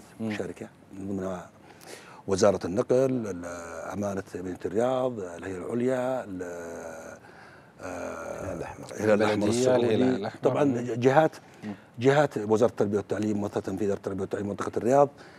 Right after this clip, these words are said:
Speaker 2: آه، كلها، آه، منظومة تحت الحقيقة يعني لجنة السلامة المرورية العليا
Speaker 1: إيه.
Speaker 2: اللي رأسها سمو الأمير بندر.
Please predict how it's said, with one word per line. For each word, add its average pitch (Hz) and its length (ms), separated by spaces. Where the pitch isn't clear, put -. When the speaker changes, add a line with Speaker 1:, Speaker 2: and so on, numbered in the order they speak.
Speaker 2:
آه، 110 100
كلها، 175 720
آه، 90 1000
منظومة 143 580
تحت - 220
الحقيقة 123 400
يعني 110 380
لجنة 139 240
السلامة 117 300
المرورية 101 280
العليا - 440
Speaker 1:
إيه. 107 100
Speaker 2:
اللي 98 160
رأسها 110 280
سمو 98 180
الأمير 92 220
بندر. 82 260